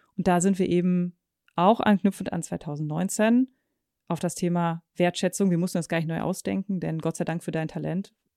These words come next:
da lag auch schon die Wertschätzung zugrunde. Und damit machen wir einfach weiter.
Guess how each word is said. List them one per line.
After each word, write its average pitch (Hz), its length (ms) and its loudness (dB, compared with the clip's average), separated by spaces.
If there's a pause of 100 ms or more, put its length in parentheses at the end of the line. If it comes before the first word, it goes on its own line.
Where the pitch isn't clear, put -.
(180)
da 156 100 -4
lag 160 180 -6
auch 170 100 -8
schon 165 160 -8
die 151 80 -8
Wertschätzung 156 460 -8
zugrunde. 156 460 -4 (220)
Und 175 80 -4
damit 170 220 4
machen 165 220 -2
wir - 80 -4
einfach 156 240 -8
weiter. - 280 -8